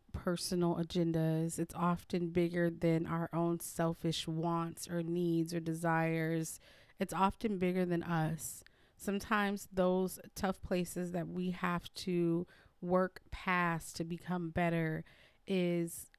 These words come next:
God conditioning us to help others outside of ourselves, which ultimately is most effective. So I want you to think about that. And I just want you to just remember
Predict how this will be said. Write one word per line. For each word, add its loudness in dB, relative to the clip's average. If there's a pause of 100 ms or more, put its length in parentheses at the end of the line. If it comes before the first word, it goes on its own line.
God 0
conditioning -2
us -4 (220)
to -2
help -4 (220)
others 0 (380)
outside 2
of 0
ourselves, -2 (240)
which -2
ultimately 0 (480)
is -4
most 0
effective. -6 (360)
So 4
I 8
want 2
you 2
to 4
think -2
about 0
that. 2 (440)
And -2
I -6
just -4
want 0
you 2
to 0
just -2
remember 2